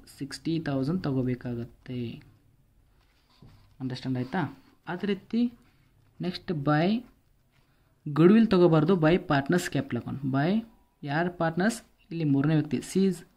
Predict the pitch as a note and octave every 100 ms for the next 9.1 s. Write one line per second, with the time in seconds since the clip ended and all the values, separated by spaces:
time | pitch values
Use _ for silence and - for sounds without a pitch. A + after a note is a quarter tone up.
0 | - C#3 - C#3 B2 B2 - _ - _
1 | _ _ _ _ _ _ _ _ _ _
2 | _ - D3 F#3 - _ - - D#3+ F#3+
3 | F#3 - - _ _ _ _ _ _ -
4 | C#3 - C#3 - G3 B3+ _ _ _ _
5 | _ _ _ _ _ - A2+ - B2 -
6 | - _ _ _ _ _ _ _ _ _
7 | _ _ _ _ _ _ _ - D#3 E3
8 | D#3+ F#3+ F#3+ G3+ G#3 A3 F#3 E3+ E3+ E3+